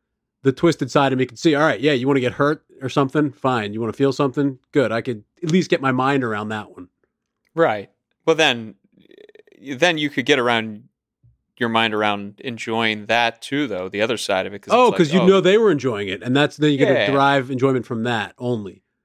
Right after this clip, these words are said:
Speaker 2: Well, and you, maybe only, but I think if you're tr-, a true sadist, you also are gonna get a little bit of enjoyment out of the,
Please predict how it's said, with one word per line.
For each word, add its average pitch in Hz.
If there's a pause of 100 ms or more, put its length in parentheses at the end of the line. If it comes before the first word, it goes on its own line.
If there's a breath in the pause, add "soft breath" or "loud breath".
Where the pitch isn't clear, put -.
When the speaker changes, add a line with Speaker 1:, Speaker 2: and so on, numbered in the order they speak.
(360)
Speaker 2:
Well, 185
and 180
you, 180 (600)
maybe 131
only, 101
but 98
I 110
think 110
if 104
you're 104
tr-, -
a -
true 131
sadist, 110
you 107
also 107
are 101
gonna 98
get 98
a 98
little 104
bit 101
of 95
enjoyment 95
out 92
of 90
the, 92